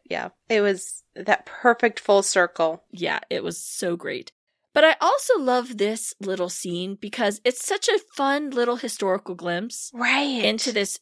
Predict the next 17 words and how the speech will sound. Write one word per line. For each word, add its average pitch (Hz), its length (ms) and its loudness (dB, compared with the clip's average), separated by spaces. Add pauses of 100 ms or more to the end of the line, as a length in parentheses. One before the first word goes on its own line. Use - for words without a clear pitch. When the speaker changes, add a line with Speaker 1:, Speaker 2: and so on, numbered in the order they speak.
Speaker 2:
train 185 380 -2
station, 233 460 -4
this 202 180 -6
women's 190 480 -2
restroom. 233 680 -4 (420)
Just 392 280 2
this 466 180 2
little 311 220 4
day 254 260 4
in 294 120 0
the 269 100 2
life 247 400 2
glimpse 196 560 -6
of 190 340 0 (320)
women 254 540 2 (180)
sitting 220 340 -2
there 208 380 2